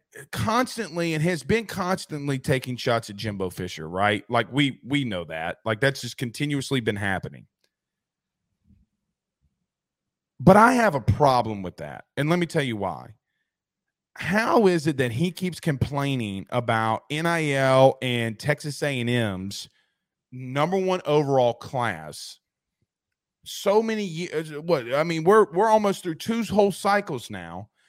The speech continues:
but he doesn't say anything about Nick Saban in reference to him using N I L to get the number one and best overall by star recruiting classes, that he had more five stars in this recruiting class than he's had in any class beforehand.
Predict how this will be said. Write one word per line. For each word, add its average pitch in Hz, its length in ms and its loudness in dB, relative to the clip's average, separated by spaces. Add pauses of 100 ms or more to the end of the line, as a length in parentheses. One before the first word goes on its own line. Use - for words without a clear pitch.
(360)
but 175 100 4
he 185 100 0
doesn't 220 380 2
say 202 300 0
anything 151 360 0
about 123 240 2
Nick 123 200 -6
Saban 120 440 -2
in 110 80 -10
reference 113 380 -6
to 104 100 -6
him 131 280 -2
using 123 320 0
N 110 120 -6
I 104 240 -2
L 107 160 -2
to 107 120 -12
get 104 200 -6 (120)
the 113 100 -2
number 117 240 -2
one 113 160 0
and 107 220 -8
best 139 300 0
overall 131 580 4 (360)
by 123 220 2
star 151 640 6
recruiting 127 520 2
classes, 107 440 -4
that 123 160 0 (100)
he 180 140 -2
had 170 160 0
more 160 220 2
five 156 260 -2
stars 151 260 2
in 123 60 -6
this 135 160 -2
recruiting 127 300 -2
class 123 300 -2 (280)
than 143 100 -8
he's 143 140 -12
had 139 480 -2
in 139 120 -12 (140)
any 185 260 -6
class 156 420 -4
beforehand. 110 760 -2